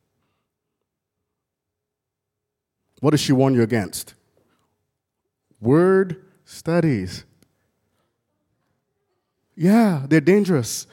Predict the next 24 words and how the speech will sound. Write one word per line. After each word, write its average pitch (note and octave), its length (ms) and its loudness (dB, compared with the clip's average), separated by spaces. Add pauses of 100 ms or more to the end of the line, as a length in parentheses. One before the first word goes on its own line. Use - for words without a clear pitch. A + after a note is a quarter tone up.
(420)
Why? G3+ 380 0
Because D#3 500 -2 (300)
meaning A#3 480 2
is D#3+ 120 0
not E3+ 200 -2
found D3 400 0
in C3+ 160 -2
a B2+ 80 2
word. C#3 440 0 (2250)
Oh A2 300 0
boy, F2+ 180 -12
I F#2+ 120 -6
wasn't A2+ 240 2
gonna A2 140 0
do G2+ 100 2
this, G2 180 0
but G2+ 120 -4
I'm A2 100 -4
gonna D3+ 140 4
do B2+ 120 4
it G#2+ 80 -4
anyway. G2 220 -6
I, A#2 80 -6
I, D2 160 -12